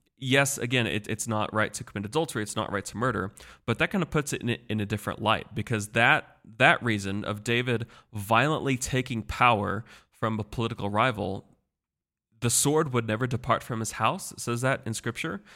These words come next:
and, and, and that kinda thing really taints David's rule over Israel from then on.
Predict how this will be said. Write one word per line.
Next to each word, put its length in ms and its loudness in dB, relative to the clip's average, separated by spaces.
and, 420 4
and, 340 0
and 200 -2
that 320 2
kinda 240 -2
thing 460 -4
really 380 -2
taints 500 -2
David's 580 -4
rule 500 2
over 220 0
Israel 400 -2
from 260 -2
then 160 -6
on. 240 -8